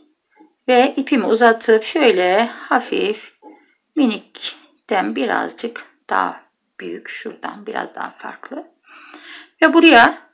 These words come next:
on tane zincir çekiyorum. İki, üç, dört, beş, altı, yedi, sekiz, dokuz ve on. On zincirimi çektim arkadaşlar. Dönüyorum. Yine kapattığım noktaya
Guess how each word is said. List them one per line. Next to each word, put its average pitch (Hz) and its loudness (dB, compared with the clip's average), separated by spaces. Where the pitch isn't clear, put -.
on 311 4
tane 269 6
zincir 202 -2
çekiyorum. - -10
İki, - -4
üç, - -10
dört, 214 0
beş, - -2
altı, 202 -4
yedi, 208 -4
sekiz, - -10
dokuz - -8
ve - -4
on. - -14
On 294 6
zincirimi 214 2
çektim 254 -2
arkadaşlar. 254 2
Dönüyorum. 240 4
Yine 269 2
kapattığım - -6
noktaya 180 -4